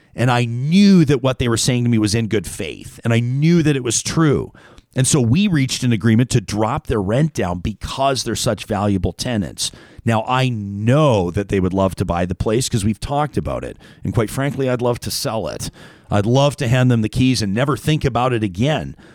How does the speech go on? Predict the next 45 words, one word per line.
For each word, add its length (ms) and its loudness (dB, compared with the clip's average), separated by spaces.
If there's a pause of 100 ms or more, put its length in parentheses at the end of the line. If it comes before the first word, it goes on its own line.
(240)
But 80 2
it's 140 -2
unattainable 640 2
to 120 -2
them 160 0
right 160 -2
now. 240 -6
So 180 0
they're 360 2
between 320 -2
a 60 0
rock 300 -6
and 80 -2
a 60 0
hard 240 0
place. 140 0
This 160 2
is 100 2
just 180 -2
one 240 2
example. 440 0 (140)
This 140 2
is 120 2
just 200 0
one 440 0
small 400 0
family 380 -2
unit 340 0
out 160 2
of 100 -4
millions 720 -2
across 380 -2
the 80 -10
country. 500 -6 (420)
They're 140 2
paying 280 0
as 120 0
much 440 -2
as 120 0
they 140 0
can 200 -4
possibly 720 -2
afford, 540 0
which 280 0
is 420 -4